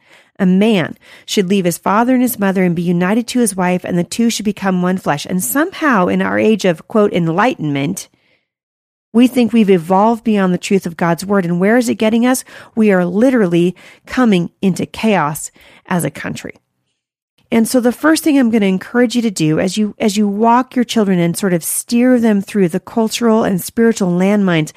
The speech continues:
that are literally everywhere in the culture is to be mindful of your marriage. The Bible says that good marriages root children in fertile soil where they can flourish.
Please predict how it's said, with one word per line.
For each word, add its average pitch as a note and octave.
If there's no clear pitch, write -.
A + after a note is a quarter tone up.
that -
are F3+
literally A3+
everywhere G#3
in G#3
the F#3+
culture F3+
is F#3+
to F#3+
be F3+
mindful E3+
of E3
your D3+
marriage. -
The A3+
Bible A#3+
says G#3
that F#3+
good B3
marriages A3+
root B3+
children G3
in G3+
fertile A#3+
soil F3
where G3
they F3+
can E3
flourish. -